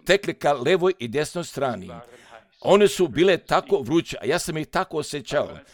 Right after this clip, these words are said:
Pa kad sam bio čuo kako su moja braća tako tražili lice moga Boga, pa je dolazilo pozivanja iz Švajcarske, iz mnogih zemalja, i oda pisama,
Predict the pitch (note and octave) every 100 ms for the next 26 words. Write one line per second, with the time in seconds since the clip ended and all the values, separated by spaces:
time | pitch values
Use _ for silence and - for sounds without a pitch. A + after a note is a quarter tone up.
0 | - _ D3+ C#3+ - F#3+ C3 E3 G#3+ D3+
1 | - G3 F3 - _ - D#3+ D#3+ F3 E3+
2 | G#3+ C#3+ C#3+ F3 F#3+ - F#3 D#3 F#2+ _
3 | _ _ _ D#3 D#3 - D#3 D#3+ E3 G#3+
4 | E3 - _ C#3 F3+ C3+ F3 D#3+ C3 F#3+
5 | - - D#3+ - _ G#2 D#3 F#3 B2 D#3
6 | E3+ B2+ A2 - - - F3+ - _ B2+
7 | D3 G3 E3 E3 - D3+ C#3+ D3+ G#2 F3+
8 | - F2+ - - _ B2 F3 - - -
9 | - D#3 G3 C#3+ C3 - - - - C#3
10 | D#3+ G3 F#3 - D#3+ C#3+ E3 C#3 E2 -
11 | _ _ _ _ _ _ D#3 D#3 D#3+ D#3+
12 | _ D#3 E3+ E3+ _ D#3+ D#3 F3+ G3 F3
13 | - F#3+ - A#2+ A#2+ G#2+